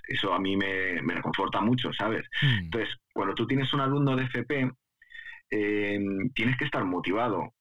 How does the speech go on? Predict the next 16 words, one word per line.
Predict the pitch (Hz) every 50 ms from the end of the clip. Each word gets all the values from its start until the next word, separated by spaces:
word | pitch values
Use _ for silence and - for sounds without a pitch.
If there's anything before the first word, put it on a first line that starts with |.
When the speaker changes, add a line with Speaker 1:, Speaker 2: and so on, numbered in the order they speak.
| _ _ _ _ _ _ _
Speaker 1:
Mm, | 107 104 101 98 95 - -
es | - - -
una, | 143 147 143 127 -
una | 120 117 123 127 135
parte | - 139 131 131 160
también | - 131 120 113 104
de | 101 87
tu | - 92
trabajo. | - 90 85 98 117 123 123 123 98
Es | - -
un | 139 135 127
trabajo, | 139 127 131 131 143 143 131 - 147 147 - - _ _
como | - 95 95 95
hablábamos | 98 107 113 117 117 113 107 -
antes, | 110 107 - 127 120
vocacional. | 117 113 - 101 92 - 90 85 110 120 123 98 -